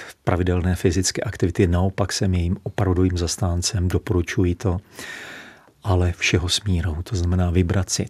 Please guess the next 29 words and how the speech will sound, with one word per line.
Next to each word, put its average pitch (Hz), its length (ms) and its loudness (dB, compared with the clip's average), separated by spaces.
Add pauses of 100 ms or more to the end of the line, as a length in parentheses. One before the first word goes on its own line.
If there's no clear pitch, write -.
takovou 98 360 2
oblast 92 680 -2 (100)
a 87 180 0 (120)
tu 95 140 0
skutečně - 680 -2
dělat. 82 280 -2 (120)
Jenom 95 260 2
na 87 120 -2
tohleto 92 360 0
konto 90 400 0
víme, 90 340 0
že 85 200 -2 (440)
evropská 90 400 0
doporučení 90 520 0
preventivní 90 460 0
kardiologie 87 520 2
říkají, 95 300 0
že 92 100 0
člověk 90 240 0
by 85 60 0
se - 120 -2
měl 90 140 2
pohybovat 90 360 0
nejenom 98 340 2
třicet, - 460 -4
ale 92 120 0
šedesát 90 520 0
minut 90 220 2
denně. 90 400 2